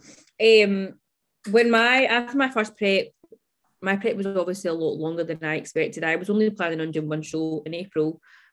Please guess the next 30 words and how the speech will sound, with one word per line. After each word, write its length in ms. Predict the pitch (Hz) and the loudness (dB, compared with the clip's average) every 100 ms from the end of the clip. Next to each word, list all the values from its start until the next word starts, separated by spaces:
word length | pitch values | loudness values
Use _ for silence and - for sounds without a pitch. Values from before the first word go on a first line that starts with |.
| _ | _
um, 240 | 160 160 151 | -2 -2 -2
and 80 | 170 | -2
then 80 | |
obviously 400 | 170 165 180 185 | -2 -2 -2 -2
I 80 | 156 | -4
got 240 | 151 151 151 | -2 -2 -2
invited 440 | 156 156 151 147 - - | -2 -4 -4 -8 -8 -12
to, 120 | 151 - | -12 -12
to 80 | - | -6
the 100 | 151 | -4
British, 340 | 143 143 151 - | -4 -4 -6 -6
so 120 | 156 | -4
I 80 | 151 | -4
ended 180 | 156 | -4
up 180 | 151 - | -10 -10
prepping 300 | - 147 156 | -10 -10 -8
right 220 | 156 - - | -8 -8 -4
through 140 | 143 | -4
until 240 | 143 147 | -2 -4
the 180 | 139 139 | -6 -8
October. 420 | - 147 156 151 - - - - _ - | -6 -6 -6 -8 -12 -20 -20 -20 _ -12
So 220 | - 190 | 0 0
I 140 | 170 170 | 2 0
was 160 | 160 | -2
in 180 | - 175 | -4 -2
a 100 | 175 | -4
deficit 440 | 165 151 - 156 | -4 -8 -6 -6
the 80 | - | -6
whole 180 | 151 151 | -6 -6
time. 380 | 151 147 165 | -4 -4 -4